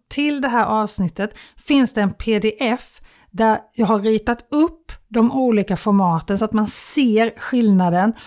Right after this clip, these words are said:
och vilka jag rekommenderar på vilken plattform.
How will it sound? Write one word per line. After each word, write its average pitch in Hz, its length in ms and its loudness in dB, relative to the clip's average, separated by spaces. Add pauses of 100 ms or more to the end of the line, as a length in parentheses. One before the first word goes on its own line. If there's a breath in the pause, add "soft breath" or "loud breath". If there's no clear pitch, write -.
(140)
och - 360 -4 (1040)
vilka 220 280 2
jag 202 180 4
rekommenderar 180 760 0
på 180 260 -4
vilken 156 920 -4 (400)
plattform. - 540 -12